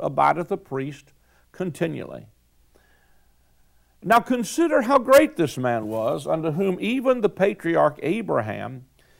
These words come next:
gave the tenth of the spoils. And verily they that are of the sons of Levi who received the office of the priesthood have a commandment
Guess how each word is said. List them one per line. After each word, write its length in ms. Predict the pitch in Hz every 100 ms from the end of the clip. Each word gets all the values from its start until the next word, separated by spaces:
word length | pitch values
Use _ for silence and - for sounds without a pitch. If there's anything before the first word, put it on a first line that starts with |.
| _ _ 120
gave 300 | 165 175 147
the 100 | 180
tenth 340 | - 156 151
of 140 | 160
the 60 | 160
spoils. 760 | - - 175 143 - - - - _ _ _ _ _ _ -
And 220 | 175 147
verily 260 | 180 208 220
they 280 | 175 202
that 180 | 214 196
are 120 | 170
of 120 | 175 151
the 80 |
sons 360 | 143 - 233 180
of 120 | 180
Levi 340 | 147 135 127 139
who 100 | 156
received 520 | 143 - 214 240 185
the 100 | 185
office 500 | 165 185 - 165 -
of 80 | 147
the 80 | 131
priesthood 480 | - 185 - 135 143
have 120 | 135
a 20 |
commandment 800 | 143 147 147 190 220 190 196 -